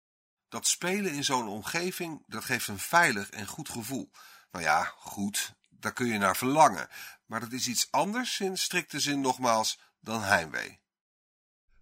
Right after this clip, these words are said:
Voor mij zijn Ultima Online en World of Warcraft simpelweg plekken waar alles zogenaamd beter was. Ik kon mezelf zijn door iemand anders te spelen. Toen ik besefte hoe krom dat was, ben ik vrij abrupt gestopt.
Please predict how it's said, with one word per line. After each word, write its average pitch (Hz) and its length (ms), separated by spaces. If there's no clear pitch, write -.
Voor 135 140
mij 151 300
zijn 131 160
Ultima 135 380
Online 123 480
en 120 100
World 120 180
of 101 140
Warcraft 127 560
simpelweg 139 800
plekken 170 440
waar 123 120
alles 147 500
zogenaamd 135 600
beter 98 340
was. - 420
Ik 107 100
kon 135 120
mezelf 135 400
zijn 127 380
door 107 160
iemand 110 260
anders 123 360
te 113 100
spelen. 87 480
Toen 131 140
ik 113 100
besefte 147 440
hoe 117 100
krom 151 340
dat 98 160
was, 95 420
ben 110 100
ik 104 120
vrij 135 440
abrupt 107 440
gestopt. - 600